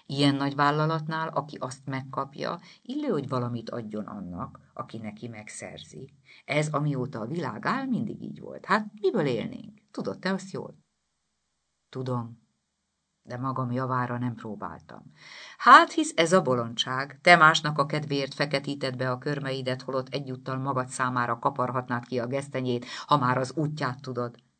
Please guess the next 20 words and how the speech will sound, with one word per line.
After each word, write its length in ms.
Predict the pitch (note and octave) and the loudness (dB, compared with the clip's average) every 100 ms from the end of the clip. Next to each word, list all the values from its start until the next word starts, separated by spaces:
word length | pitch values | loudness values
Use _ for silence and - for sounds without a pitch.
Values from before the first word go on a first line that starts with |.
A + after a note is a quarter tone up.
| _ _ _ _ _ | _ _ _ _ _
Adj 160 | - C4+ | -2 2
be 140 | G#3 | 2
te 120 | G3 G3 | 6 6
most 280 | F3 D#3+ | 6 2
egy 140 | D3+ D3+ | 0 0
offertet, 720 | C3+ - B2 A2 - F2 - - - | -4 -4 -6 -8 -10 -12 -14 -20 -6
amelyben 440 | - D#3+ D3+ C3+ | -4 0 2 4
vállald 400 | C3+ D#3+ D3+ C3 | 10 10 10 6
el 120 | C3 C3 | 2 0
a 80 | |
kenyérszállítást 1000 | G#2+ D3 C#3+ B2 - B2+ A#2+ B2+ B2 A2+ - - | 2 4 4 0 0 0 0 0 0 0 -4 -14
százharmincezer 1080 | - - D#3+ D3+ - B2 B2 A2+ B2 A2 G2 | -2 4 6 6 0 0 -2 -6 -6 -6 -6
forintért, 460 | - B2 A2 A2 F#2+ | -6 -6 -6 -4 -4
és 300 | - - - | -4 -6 -2
ígérj 400 | F4 A#3+ D3+ A2+ | 0 2 2 0
az 100 | A2 | -2
illetőknek 840 | F3 E3 C#3 B2 A#2 - A2+ A2 - - _ _ | 2 2 2 -2 -4 -6 -8 -10 -18 -20 _ _
harmincezer 720 | - D#3 D3+ D3 C#3+ C3 A#2+ | 6 8 8 8 4 0 -4
forint 340 | - B2 G#2+ G#2+ | -2 -4 -4 -2
nyereményosztalékot. 1120 | B2+ A#2+ G#2+ G2+ - - G2 D#2 B1 - - | -2 -2 -4 -6 -8 -12 -14 -14 -14 -18 -20